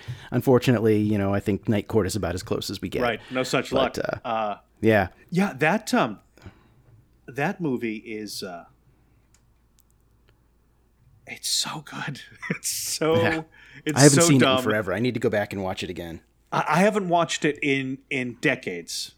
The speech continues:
Speaker 2: right? I mean, probably.
Speaker 1: Especially since rumors of a,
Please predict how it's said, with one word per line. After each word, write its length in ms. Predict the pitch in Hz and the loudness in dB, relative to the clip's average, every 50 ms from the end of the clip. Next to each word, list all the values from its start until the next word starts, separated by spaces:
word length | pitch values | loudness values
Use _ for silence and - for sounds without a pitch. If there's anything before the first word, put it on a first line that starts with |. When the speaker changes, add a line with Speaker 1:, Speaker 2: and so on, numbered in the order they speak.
| _ _ | _ _
Speaker 2:
right? 220 | - 110 107 104 - - | -6 -6 -6 -6 -8 -8
I 60 | - | -8
mean, 140 | 120 120 110 | -6 -6 -6
probably. 320 | - 156 151 135 123 135 123 | -2 0 0 2 2 0 0
Speaker 1:
Especially 400 | 110 104 110 139 - - 151 147 | 2 2 2 2 4 4 4 4
since 260 | - 151 135 - - - _ _ _ _ | 6 4 2 2 -2 -8 _ _ _ _
rumors 500 | - 117 113 127 135 139 135 120 113 110 123 | -12 0 4 6 8 8 8 6 6 4 4
of 160 | 117 110 101 | 4 4 4
a, 240 | 117 110 107 104 | 2 2 2 0